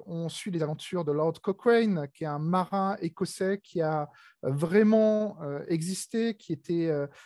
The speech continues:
républicain, qui était un inventeur de génie. Et, euh, dans cette aventure, euh,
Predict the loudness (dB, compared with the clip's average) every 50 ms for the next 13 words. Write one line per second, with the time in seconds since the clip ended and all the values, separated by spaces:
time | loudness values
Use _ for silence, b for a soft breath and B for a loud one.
0 | B B -4 0 2 2 2 2 0 -2 -2 -2 -2 -4 -4 -4 -2 -2 0 0
1 | 0 -2 -4 -6 -8 -14 -14 -10 -6 -4 -4 -4 -4 -4 -4 -2 -2 0 2 4
2 | 4 6 6 6 4 4 2 0 0 0 0 0 0 0 0 0 0 0 0 0
3 | 2 2 0 -2 -4 B B B B B B B B B _ 0 2 4 4 4
4 | 2 2 0 0 0 2 2 2 2 2 0 -2 -2 -2 -2 -4 0 2 2 2
5 | 2 0 -2 -4 -6 -6 -4 -2 0 0 0 -2 -2 -4 -2 0 0 2 4 4
6 | 4 4 4 2 2 0 -2 -4 -4 -6 -6 -6 -6 -8 -8 -10 -12 -12